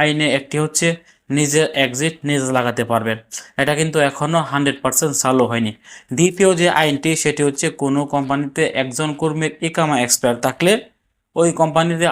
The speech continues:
আর নতুন করে কফিল বা মালিক চাইলে কোনো প্রকার কর্মী কাফালা করাতে পারবে না কিংবা এই কোম্পানিতে যে লোকগুলো আছে তাদেরকে ছুটিতেও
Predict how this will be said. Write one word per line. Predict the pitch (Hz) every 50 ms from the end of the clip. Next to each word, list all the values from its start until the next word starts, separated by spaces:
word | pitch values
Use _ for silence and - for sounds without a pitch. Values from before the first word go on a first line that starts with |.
| 135 147
আর | 156 147 143 151
নতুন | 151 143 151 151 139 147
করে | 143 147 156 151 -
কফিল | 151 143 135 - 151 151 143 139
বা | 135 131 139
মালিক | 143 143 151 147 143 - -
চাইলে | 143 135 131 143 156 147 -
কোনো | 131 131 127 131
প্রকার | 135 135 131 127 131 -
কর্মী | 156 156 165 185 190 190 190 -
কাফালা | 131 123 - 135 127 120 -
করাতে | 139 131 120 127 123 - 135
পারবে | 135 135 139 160
না | 175 190 - - - _ _ _ _ -
কিংবা | 175 180 185 175 185 185 - - 175
এই | 165 165 -
কোম্পানিতে | 160 151 147 156 156 156 147 170 170 160 143
যে | 160 156 143 143
লোকগুলো | 151 143 139 147 151 143 135 131
আছে | 127 - 143 127 131
তাদেরকে | 127 131 139 135 151 170 165 -
ছুটিতেও | - 151 139 151 147 147 139 156 190